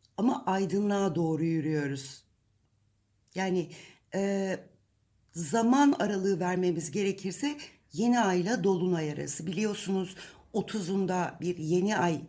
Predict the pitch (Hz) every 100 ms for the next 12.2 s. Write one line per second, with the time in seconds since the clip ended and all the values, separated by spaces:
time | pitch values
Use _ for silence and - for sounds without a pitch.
0 | - 156 156 160 139 220 - - - -
1 | - - 190 202 196 185 185 180 175 -
2 | 202 - 233 269 202 190 - - 175 -
3 | - _ _ _ - 151 180 226 - -
4 | 202 180 180 180 175 185 175 165 175 254
5 | 240 240 - _ - 185 190 196 175 156
6 | 160 156 156 165 165 170 147 131 156 156
7 | - - - 233 247 240 220 180 196 220
8 | - - _ - 247 262 214 - - 180
9 | 175 175 - 220 220 - 175 160 151 -
10 | 151 147 156 175 - - - - - -
11 | 202 240 240 175 170 208 220 - 190 220
12 | 165 -